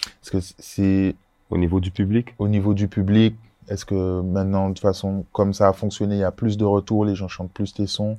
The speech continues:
Speaker 2: Ouais, ouais, ouais, ouais. Bon, après, le problème, c'est ça qui vient de moi. Comme moi, pas un showman, tu vois, un peu.
Speaker 1: Mhm.
Speaker 2: Qui vient de, ouais, non. Mais après, il y a toujours qu'à suivre quand même un petit peu,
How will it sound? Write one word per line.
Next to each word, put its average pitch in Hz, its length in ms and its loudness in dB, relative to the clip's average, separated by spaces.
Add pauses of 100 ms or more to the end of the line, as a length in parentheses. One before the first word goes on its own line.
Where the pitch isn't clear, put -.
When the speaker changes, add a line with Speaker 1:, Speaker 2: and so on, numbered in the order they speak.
(600)
Speaker 2:
Ouais, 117 280 -4 (580)
ouais, 95 120 -2
ouais, 107 320 -6
ouais. 117 60 -10 (280)
Bon, 87 100 2
après, 87 340 2
le 113 80 4
problème, 107 440 -2
c'est - 120 -20
ça - 80 -4
qui - 120 -8
vient 92 120 -2
de 85 140 0
moi. 80 300 -2 (180)
Comme 90 160 2
moi, 87 220 0
pas 80 120 -6
un 82 120 -2
showman, 78 600 -2
tu - 160 -16
vois, 76 220 -8
un 78 60 -14 (100)
peu. 76 60 -10 (100)
Speaker 1:
Mhm. 87 320 -8 (440)
Speaker 2:
Qui - 100 -12
vient 76 180 -8
de, - 160 -8
ouais, 76 280 -10 (440)
non. - 160 -14 (1300)
Mais 80 100 0
après, 107 300 0
il 98 40 2
y - 20 2
a 82 40 -2
toujours 85 240 -6
qu'à 87 120 -2
suivre 85 220 -8
quand 95 120 -2
même 107 180 -4
un 90 60 -6
petit - 200 -14
peu, 98 200 -4